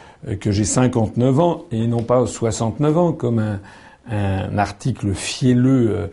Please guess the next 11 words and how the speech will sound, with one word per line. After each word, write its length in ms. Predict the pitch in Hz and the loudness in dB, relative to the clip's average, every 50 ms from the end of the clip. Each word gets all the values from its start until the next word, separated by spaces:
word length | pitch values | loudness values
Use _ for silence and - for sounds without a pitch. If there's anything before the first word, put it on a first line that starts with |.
| - - - - - - | -12 -18 -20 -20 -16 -8
de 140 | - 98 98 | -4 -2 -2
parfaite 720 | 98 - - - - - - - - 156 147 - - - | -2 -4 -2 -2 -2 -2 -2 -2 0 0 0 0 -2 -2
désinformation 1000 | 117 104 95 92 98 101 95 - 107 101 101 98 98 95 - - - 139 135 131 | -2 -2 0 0 -2 -2 -2 -4 -4 -4 -2 -4 -4 -6 -6 -4 -2 0 2 2
l'a, 280 | 120 107 101 104 107 104 | 2 0 0 -2 -2 -2
l'a 140 | 104 104 104 | -2 -2 -2
annoncé 460 | 101 101 101 104 107 101 - - 127 | 0 -2 -2 -4 -4 -6 -4 -2 -2
il 80 | 120 113 | -2 -2
y 60 | 104 | -2
a 40 | 95 | -4
quelques 400 | 95 - 101 95 98 - 110 113 | -4 -6 -6 -6 -4 -4 -2 0
jours. 400 | 113 123 170 196 180 139 - | 2 2 2 2 2 0 -2